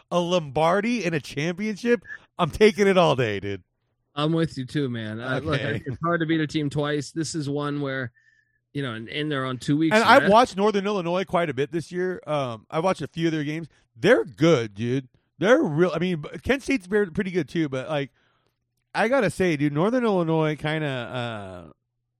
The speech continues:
Speaker 1: they, I think they got something working there. I, I, they, they can score points on anybody, and as long as it's within, like, ten, thirteen going into the fourth,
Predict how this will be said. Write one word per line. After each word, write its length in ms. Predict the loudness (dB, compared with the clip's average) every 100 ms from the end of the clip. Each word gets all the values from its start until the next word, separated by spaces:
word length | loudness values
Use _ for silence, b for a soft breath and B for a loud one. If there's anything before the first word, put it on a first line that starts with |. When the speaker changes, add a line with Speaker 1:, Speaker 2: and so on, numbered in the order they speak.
| _ _ _
Speaker 1:
they, 420 | -16 -8 -6 -4
I 140 | 2 2
think 120 | 2
they 80 | -2
got 160 | -2 -4
something 240 | -6 -6
working 260 | -8 -12 -18
there. 180 | -20 _ -8
I, 80 | -6 -6
I, 60 | -12 B B
they, 220 | 2 2 2 _ b
they 180 | 4 4
can 160 | 2
score 340 | -6 -2 0 0
points 380 | -2 -6 -2 -4
on 140 | -4
anybody, 680 | -6 -6 -2 -2 -2 -4 -8 b b b
and 100 | -8
as 100 | -4
long 240 | 0 0 0
as 120 | -4
it's 140 | -6
within, 360 | -4 -2 -2 -2
like, 220 | -6 -6 -8
ten, 420 | -4 -4 -4 -4
thirteen 500 | -4 -4 -6 -10 -4
going 220 | -2 -2
into 100 | -4
the 100 | -8
fourth, 380 | -4 -4 -4